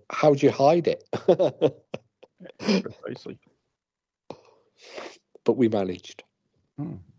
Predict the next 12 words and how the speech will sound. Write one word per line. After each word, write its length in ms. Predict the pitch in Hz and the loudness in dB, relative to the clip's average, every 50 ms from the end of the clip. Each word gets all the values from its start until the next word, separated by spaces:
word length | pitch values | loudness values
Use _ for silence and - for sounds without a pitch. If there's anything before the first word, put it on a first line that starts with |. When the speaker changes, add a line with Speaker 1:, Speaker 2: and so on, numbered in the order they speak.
| _ _ _ _ _ _ _ _ _ _ _ _ _ _ _ _ - | _ _ _ _ _ _ _ _ _ _ _ _ _ _ _ _ -6
Speaker 2:
And 280 | - 131 127 123 120 120 | -6 -4 -4 -4 -6 -6
the 160 | 123 131 139 | -6 -6 -8
experiment 520 | 131 - - - 131 123 117 117 - - | -8 -8 -4 0 0 2 2 0 -2 -4
was 160 | - 101 104 - | -6 -8 -8 -8
a 80 | - - | -12 -18
success, 500 | - - - - 127 143 160 180 175 175 | -16 -16 -12 -4 0 2 2 2 2 0
so 840 | - - - - - - - - - 95 110 107 104 98 98 90 - | -4 -14 -14 -14 -16 -16 -14 -10 -8 -6 -6 -6 -6 -8 -10 -10 -8
that 140 | - 110 - | -4 2 4
Speaker 1:
was 220 | 123 120 110 - 107 - | 4 4 2 0 -2 0
a 80 | 120 104 | 0 2
remarkable 800 | 107 110 110 107 107 110 131 147 170 170 - - 127 120 110 104 | 2 4 2 2 2 4 2 4 2 2 -2 -6 -10 -6 -6 -6
success, 500 | - - - - - - - 113 110 - | -6 -6 -12 -14 -10 -6 -6 -6 -6 -6